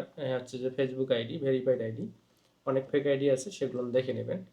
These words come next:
Then হচ্ছে যে এখানে দেখেন, গোপালগঞ্জ বিজ্ঞান ও প্রযুক্তি বিশ্ববিদ্যালয় থেকে পড়াশোনা শেষ করছি। নেওয়াশি ডিএম একা-, নাগেশ্বরী ডিএম একাডেমি পড়াশোনা করছি। নেওয়াশি এমএল হাই স্কুল করছি, দুইটা হাই স্কুল।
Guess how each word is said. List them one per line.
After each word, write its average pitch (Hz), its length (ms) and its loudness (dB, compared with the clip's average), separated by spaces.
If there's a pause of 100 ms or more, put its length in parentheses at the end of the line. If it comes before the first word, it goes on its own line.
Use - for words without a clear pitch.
(580)
Then 135 120 6
হচ্ছে 139 300 -4
যে 143 340 6
এখানে 135 280 2
দেখেন, 131 360 2
গোপালগঞ্জ 127 540 2
বিজ্ঞান 127 340 -2
ও 123 60 0
প্রযুক্তি 127 400 -6
বিশ্ববিদ্যালয় 131 460 0
থেকে 135 140 0
পড়াশোনা 131 380 2
শেষ 131 220 -8
করছি। 135 420 -4 (680)
নেওয়াশি 131 460 2
ডিএম 135 340 2
একা-, 131 420 2
নাগেশ্বরী 135 400 0
ডিএম 143 260 0
একাডেমি 135 400 2
পড়াশোনা 127 400 0
করছি। 127 440 -4 (520)
নেওয়াশি 131 340 2
এমএল 131 260 4
হাই 131 160 2
স্কুল 127 240 -6
করছি, 123 360 -6
দুইটা 127 240 -2
হাই 127 160 2
স্কুল। 127 340 -4